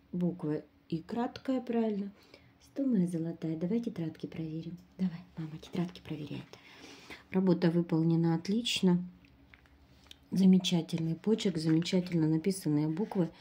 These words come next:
для первоклассника двенадцатого января. И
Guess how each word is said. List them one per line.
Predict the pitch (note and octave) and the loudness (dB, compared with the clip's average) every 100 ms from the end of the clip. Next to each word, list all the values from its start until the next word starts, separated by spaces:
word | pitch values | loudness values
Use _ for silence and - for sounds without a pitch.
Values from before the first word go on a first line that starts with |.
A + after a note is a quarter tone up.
| - - - - | -20 -20 -20 -6
для | D#3+ E3 D3 | 2 2 2
первоклассника | D#3 D3+ D3 F3 F#3+ G#3+ F#3 D3 | 0 0 0 2 2 2 0 0
двенадцатого | D3+ D#3 D#3 E3+ - D#3 | 0 0 0 -2 -4 -2
января. | D#3 D3+ D3+ D3 - - - - - - _ - | 0 -2 -2 -4 -8 -20 -20 -20 -20 -20 _ 2
И | F#3+ F#3 F3 | 6 8 6